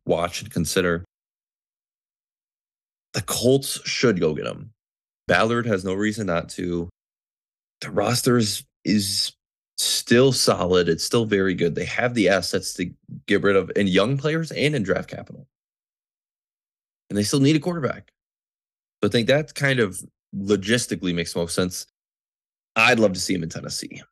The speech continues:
You have Ryan Tannehill on an expiring deal. First off, I think Ryan Tannehill is inter-, interesting enough. Not only will you have teams come after Tannehill if you get Jackson, that's no-brainer.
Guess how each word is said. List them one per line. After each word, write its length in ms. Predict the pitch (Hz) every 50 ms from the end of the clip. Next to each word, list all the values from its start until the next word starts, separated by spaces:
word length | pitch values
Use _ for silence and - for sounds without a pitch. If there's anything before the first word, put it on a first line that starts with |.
| _ _ _ _ _ _ _ _ _ _ _ _ _ _ _ _ _ _ _ _ _ _
You 120 | - 101 101
have 100 | 92 101
Ryan 240 | 110 123 135 131
Tannehill 440 | 120 117 110 101 101 101 95 92 90
on 140 | 92 95 98
an 100 | 101 95
expiring 440 | 92 90 - - 87 82 78 78 76
deal. 260 | - 82 85 - - - _ _ _ _ _ _ _ _ _ _ _ _ _ _ _ _ _ _ _ _ _ _ _ _ _ _ _ _ _ _ _ _
First 240 | - 135 160 160 -
off, 260 | 95 85 85 87 - - -
I 60 | 101
think 160 | 110 143 160
Ryan 160 | 151 131 113
Tannehill 160 | 107 120 107 98
is 100 | 90 104
inter-, 360 | 82 135 139 139 - - - -
interesting 380 | 120 143 135 190 156 - 113 90
enough. 260 | 82 87 87 92 - _ _ _ _ _ _ _ _ _ _ _ _ _ _ _ _ _ _ _
Not 180 | - 135 165 180
only 220 | 156 135 120 110
will 140 | 95 98 98
you 80 | 101
have 140 | 104 90 -
teams 340 | - - 123 120 110 101 -
come 220 | - - 98 87
after 280 | 87 90 95 95 - 85
Tannehill 440 | 80 - 87 87 82 80 82 80 -
if 160 | 87 90 -
you 80 | - 65
get 180 | - 78 78
Jackson, 560 | - - - 67 - - - - 85 104 -
that's 420 | - 87 87 90 90 - - - -
no-brainer. 640 | - - 92 90 82 90 90 92 85 82 80 -